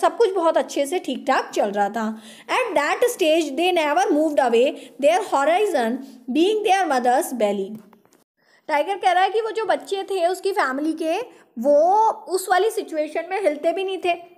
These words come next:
अपनी माँ का ही दूध पीते थे, वहीं रहते थे, क्योंकि उनको, उनका होराइजन जो था वो केवल उनकी मदर का जो पेट था वही था, वहीं पास पास ही रहते थे। बहुत छोटे बच्चे थे वो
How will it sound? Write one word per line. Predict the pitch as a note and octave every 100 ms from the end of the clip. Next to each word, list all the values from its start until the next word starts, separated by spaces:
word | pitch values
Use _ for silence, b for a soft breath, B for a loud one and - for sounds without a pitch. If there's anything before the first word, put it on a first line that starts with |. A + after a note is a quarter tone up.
| -
अपनी | C4 D4+
माँ | D4 C4+
का | D4
ही | D#4+
दूध | E4 - C4 C4 C4+
पीते | D4 F4+
थे, | F4
वहीं | B3 A3+
रहते | A#3 A#3+ E4
थे, | E4+
क्योंकि | F4 - - D#4 G4
उनको, | G4+ F#4+ G#4 G#4+
उनका | G4+ G4 G4+
होराइजन | G#4 C4+ C4 C#4+ F#4
जो | G4+ G4+
था | G4
वो | F4 F#4+
केवल | F#4+ F4+
उनकी | F4+ F4 G4
मदर | E4+ C4+ C#4
का | D#4+
जो | E4
पेट | G4+ D4 C4+ C#4
था | F4
वही | D#4+ A#3+
था, | A3+ G#3
वहीं | A#3+ D#4+ E4
पास | D4 B3+ C4
पास | C#4 E4
ही | G4 C5
रहते | A3+ G#3+ G#3
थे। | G3+ G3 B B B _
बहुत | D4+ F#4+ F#4+
छोटे | F4+ E4+ F4+
बच्चे | G4+ E4+ - C#4 A3+
थे | G#3
वो | F#3+ F#3+